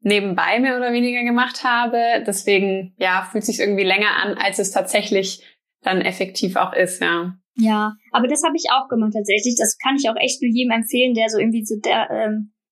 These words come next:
Speaker 2: ja, davon träumt, sich vielleicht mal irgendwann selbstständig zu machen, weil bei mir war auch nicht so, okay, ich mach mich jetzt selbstständig und bam, sondern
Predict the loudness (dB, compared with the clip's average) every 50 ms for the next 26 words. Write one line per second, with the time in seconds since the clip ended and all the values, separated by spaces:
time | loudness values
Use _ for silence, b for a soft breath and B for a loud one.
0 | _ _ -2 0 0 0 0 0 -2 -2 -2 0 0 0 0 0 -2 -4 -2 0
1 | -2 0 0 0 0 0 0 2 0 0 0 2 0 0 0 0 -2 -2 0 0
2 | 0 0 0 0 0 2 2 2 0 0 0 0 0 0 0 0 2 0 0 0
3 | 0 0 0 0 0 0 0 0 0 0 0 0 0 0 -2 -2 -4 -6 -6 -8
4 | -10 _ _ -2 0 0 0 0 0 0 0 0 0 0 -2 0 0 0 0 0
5 | 0 -2 0 0 2 2 2 0 0 0 0 0 0 0 -2